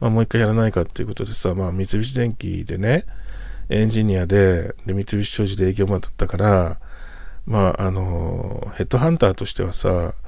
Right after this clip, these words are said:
いろんな会社に紹介できるわけですよね、僕のことね。で、まだ四十、三十八歳とか若かったから、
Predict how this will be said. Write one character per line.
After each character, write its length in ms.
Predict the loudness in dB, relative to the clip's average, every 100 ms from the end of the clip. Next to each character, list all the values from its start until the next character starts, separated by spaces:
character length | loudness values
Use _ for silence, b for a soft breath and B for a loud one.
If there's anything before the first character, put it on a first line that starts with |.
| B B B
い 80 | 0
ろ 100 | 2
ん 100 | 4
な 220 | 4 2
会 160 | 4 2
社 100 | 2
に 60 | -2
紹 200 | 0 0
介 160 | 0
で 120 | 0 0
き 80 |
る 60 | 0
わ 60 | 0
け 80 |
で 60 | 0
す 120 | 0
よ 100 | 0
ね、 160 | -2 -2
僕 200 | -2 -4
の 380 | -6 -6 -8 -10
こ 80 |
と 140 | -10 -8
ね。 200 | -8 -8 b b b b -2
で、 80 | 2
ま 120 | 4
だ 200 | 2 2
四 220 | 2 0
十、 140 | -2 -10 -12
三 260 | -2 0 0
十 260 | -2 -4 -4
八 140 | -6
歳 160 | -6 -4
と 80 | -2
か 60 |
若 200 | -2 0
か 80 | -2
っ 40 |
た 100 | -2
か 100 | -4
ら、 340 | -2 -2 -2